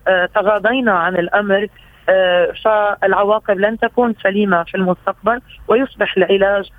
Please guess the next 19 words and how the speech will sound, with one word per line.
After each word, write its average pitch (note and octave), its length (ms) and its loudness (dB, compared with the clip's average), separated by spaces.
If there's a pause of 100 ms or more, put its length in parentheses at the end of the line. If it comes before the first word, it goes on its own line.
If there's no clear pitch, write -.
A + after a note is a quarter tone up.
(200)
أصعب F#3 460 -2 (260)
لأنه A3 520 0
قد G#3 160 0
ينجم G#3+ 440 0
عنه G3+ 340 0
اكتئاب، G3+ 600 -2
والاكتئاب G3+ 680 -4 (340)
مسار G#3+ 380 0 (100)
طويل G#3 460 -2 (380)
في، G3 340 2 (100)
آه، F3+ 360 0 (360)
في G3+ 360 0
يعني F3+ 220 0
حياة G3+ 440 0
الفرد، G3+ 500 -2 (320)
والتخلص G3+ 680 -2
منه F#3+ 280 2
يصبح F3+ 460 -4
أصعب E3+ 420 -2